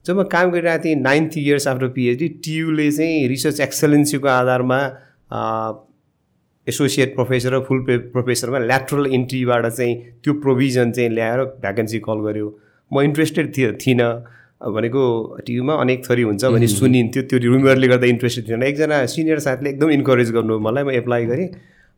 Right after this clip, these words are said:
Speaker 1: मेरो पब्लिकेसन ट्र्याक रेकर्ड राम्रो भयो हुनाले I got selected र दस इयर पुरा हुँदै गर्दा नै म प्रोफेसर भएँ। That was a really amazing thing for me।
Speaker 2: ठ्याक्कै टाइममा भयो फेरि।
Speaker 1: ठ्याक्कै टाइममै।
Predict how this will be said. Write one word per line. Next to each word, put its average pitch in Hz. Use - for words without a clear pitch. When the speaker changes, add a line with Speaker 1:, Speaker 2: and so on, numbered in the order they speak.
Speaker 1:
मेरो 117
पब्लिकेसन 135
ट्र्याक 123
रेकर्ड 120
राम्रो 117
भयो 107
हुनाले 107
I -
got 107
selected 131
र 135
दस 156
इयर 170
पुरा 151
हुँदै 131
गर्दा 156
नै 190
म 180
प्रोफेसर 127
भएँ। 110
That 123
was 123
a 117
really 143
amazing 127
thing 107
for 104
me। 107
Speaker 2:
ठ्याक्कै 113
टाइममा 101
भयो 80
फेरि। 80
Speaker 1:
ठ्याक्कै 135
टाइममै। 123